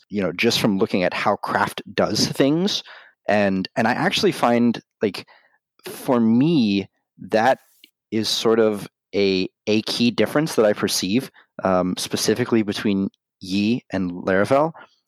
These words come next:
is Laravel is a super easy framework to understand, like, from ground zero, both because of the resources that are there, but also just, I think, 'cause of, just because of how it's, it's set up.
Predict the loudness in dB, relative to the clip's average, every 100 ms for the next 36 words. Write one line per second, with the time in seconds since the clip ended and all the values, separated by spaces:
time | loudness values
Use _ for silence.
0 | _ -2 0 0 -2 -6 -10 _ _ _
1 | -14 -2 2 2 4 2 2 0 0 -2
2 | -2 -4 -2 0 2 4 4 2 -4 _
3 | _ _ _ _ _ _ 0 2 2 2
4 | 2 0 -2 0 2 2 2 0 -2 -6
5 | -4 -2 0 2 0 2 2 2 0 0
6 | -4 _ -4 -4 -4 -16 -6 0 0 0
7 | 2 2 0 -2 -6 -6 -8 -10 _ -14
8 | -10 0 0 0 -2 0 0 0 2 0
9 | 2 2 2 0 2 2 4 4 4 2
10 | 2 2 4 2 2 0 -2 -6 -4 -4
11 | 0 -2 2 0 -2 -14 -20 -20 _ _
12 | _ -6 -4 -2 -4 -4 0 2 2 0
13 | -2 -2 -4 -2 -2 0 2 4 2